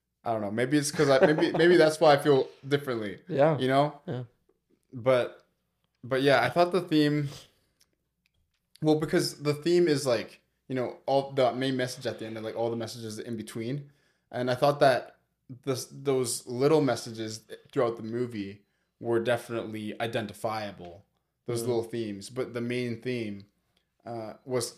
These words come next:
Speaker 1: somewhat of a surprise for me at
Speaker 2: Yeah.
Speaker 1: the end. Which is good. I mean, I thought that's, that's good. That's what you want.
Speaker 2: That's
Speaker 1: Right?
Speaker 2: right.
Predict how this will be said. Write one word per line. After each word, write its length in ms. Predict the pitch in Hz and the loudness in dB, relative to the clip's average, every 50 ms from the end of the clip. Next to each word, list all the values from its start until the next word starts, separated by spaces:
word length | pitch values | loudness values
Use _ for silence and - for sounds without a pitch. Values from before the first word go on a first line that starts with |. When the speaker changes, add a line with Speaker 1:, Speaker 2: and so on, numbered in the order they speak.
| - - | -14 -12
Speaker 1:
somewhat 460 | - - - 127 117 110 110 107 104 | -8 -4 -4 -4 -4 -4 -6 -8 -10
of 120 | 98 90 | -10 -12
a 40 | 95 | -12
surprise 520 | - - - - 80 57 - - - - _ - | -14 -16 -14 -14 -16 -16 -16 -18 -20 -20 _ -20
for 60 | - | -20
me 220 | 82 65 - 120 _ _ _ _ 160 | -20 -20 -20 -20 _ _ _ _ -8
at 60 | 170 | -8
Speaker 2:
Yeah. 80 | 185 165 | -6 -6
Speaker 1:
the 80 | 71 | -8
end. 160 | 67 - - _ _ _ _ _ _ _ _ _ _ _ _ _ _ _ _ _ _ _ _ _ _ _ _ - | -12 -16 -20 _ _ _ _ _ _ _ _ _ _ _ _ _ _ _ _ _ _ _ _ _ _ _ _ -8
Which 180 | 127 143 156 | -6 -4 -4
is 80 | 180 175 | -4 -2
good. 320 | 233 262 247 143 113 - _ - | -2 -2 -2 -4 -6 -10 _ -8
I 60 | 123 | -4
mean, 120 | 135 143 143 | -2 0 0
I 80 | 143 | 0
thought 360 | 143 180 175 - - - _ - | 0 0 -2 -2 -4 -8 _ -8
that's, 260 | 143 151 147 - - - | -6 -6 -6 -6 -8 -8
that's 180 | 147 147 143 | -6 -6 -4
good. 240 | - 175 175 151 - | -4 -2 -2 -2 -4
That's 140 | 147 - - | -6 -10 -10
what 100 | 143 135 | -10 -8
you 80 | 127 | -8
want. 160 | 135 143 139 - _ _ _ _ _ _ _ _ | -10 -12 -14 -16 _ _ _ _ _ _ _ _
Speaker 2:
That's 220 | - 123 110 - - | -8 -8 -6 -6 -4
Speaker 1:
Right? 200 | 110 131 143 110 | -4 -2 -4 -4
Speaker 2:
right. 60 | - | -8